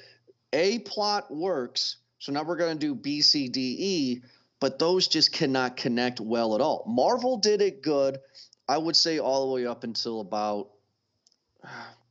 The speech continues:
I would say before Infin-, well, no, Infinity War, and the, because Endgame is just absolutely horrible.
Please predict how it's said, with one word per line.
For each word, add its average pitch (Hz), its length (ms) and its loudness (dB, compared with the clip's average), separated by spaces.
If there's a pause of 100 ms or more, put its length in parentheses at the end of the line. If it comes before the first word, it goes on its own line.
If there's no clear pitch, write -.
I 143 60 0
would 175 140 0
say 226 140 2
before 185 400 0
Infin-, 160 280 -2
well, 175 240 2
no, 117 280 0 (220)
Infinity 202 520 0
War, 180 320 0
and 147 100 -4
the, 143 80 -4
because 123 320 -4
Endgame 113 480 -2
is 98 100 -4
just - 420 -4 (100)
absolutely 110 560 -4
horrible. 90 640 -4